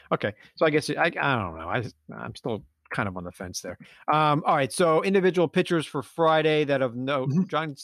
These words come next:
Speaker 1: Jon Snow's back at Milwaukee. Day games on Friday at four
Speaker 2: Mm-hmm.
Speaker 1: o'clock, so please get your daily lineups in early and a doubleheader. I mean, if, if there's anything worse than watching or listening to the Phillies for nine innings, it's, it's fourteen. Um, and you know there'll be one ga-, game that goes into extra innings there.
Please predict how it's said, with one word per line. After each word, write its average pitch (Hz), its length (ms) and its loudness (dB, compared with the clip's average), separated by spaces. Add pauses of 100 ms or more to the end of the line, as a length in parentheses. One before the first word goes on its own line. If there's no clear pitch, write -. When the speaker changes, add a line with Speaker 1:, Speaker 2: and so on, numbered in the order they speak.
Speaker 1:
Jon 147 180 0
Snow's 170 320 -2
back 110 300 -4
at 123 100 -6
Milwaukee. 123 400 -6
Day 165 240 2
games 147 300 2
on 123 80 0
Friday 151 320 2
at 113 80 -8
four 143 160 0
Speaker 2:
Mm-hmm. 190 80 4
Speaker 1:
o'clock, 139 240 0
so 113 100 -16
please 123 200 -8
get 123 140 -8
your 113 140 -6 (400)
daily 160 300 4
lineups 139 320 0
in 135 80 -2
early 135 240 2
and 131 80 -4
a 131 40 -2
doubleheader. 147 640 2 (480)
I - 40 -8
mean, 165 160 0
if, 196 80 0 (200)
if 185 120 2
there's 180 160 4
anything 202 260 4
worse 160 300 4
than 143 100 0
watching 139 340 0
or 131 40 -4
listening 131 260 -4
to 113 60 -6
the 117 80 -8
Phillies 127 220 -6
for 123 100 -10
nine 117 220 -4
innings, 110 340 -8
it's, - 240 -14
it's - 160 -12
fourteen. 117 560 -6 (380)
Um, 123 480 0
and 143 120 2
you 151 80 4
know 151 80 6
there'll 143 160 4
be 123 140 2
one 123 200 0
ga-, 120 320 -2
game 113 220 -2
that 101 80 -6
goes 107 200 -4
into 101 160 -6
extra 101 280 -8
innings 95 180 -10
there. 101 300 -6